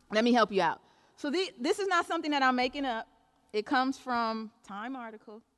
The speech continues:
So, uh, for those of us who, who read Time. So, manipulative,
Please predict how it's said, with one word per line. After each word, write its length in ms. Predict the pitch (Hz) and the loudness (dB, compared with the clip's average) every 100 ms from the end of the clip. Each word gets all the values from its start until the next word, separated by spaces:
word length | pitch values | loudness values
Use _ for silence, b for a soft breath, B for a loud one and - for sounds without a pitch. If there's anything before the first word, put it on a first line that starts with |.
| _ _ _ _ _ | _ _ _ _ _
So, 160 | 190 | -8
uh, 160 | 175 170 180 | -6 -6 -8
for 80 | 202 | -6
those 220 | 202 214 | -4 -4
of 80 | 214 | -4
us 200 | 208 220 | -6 -8
who, 180 | 208 202 _ - | -14 -16 _ -14
who 100 | 202 | -8
read 180 | 202 208 | -8 -6
Time. 340 | 196 165 180 - _ _ _ _ _ _ _ _ _ _ | -6 -6 -8 -14 _ _ _ _ _ _ _ _ _ _
So, 360 | - 311 175 - b b b b b _ _ - | 0 2 2 -6 b b b b b _ _ -4
manipulative, 680 | 233 285 403 415 381 370 | 0 4 2 2 -2 -4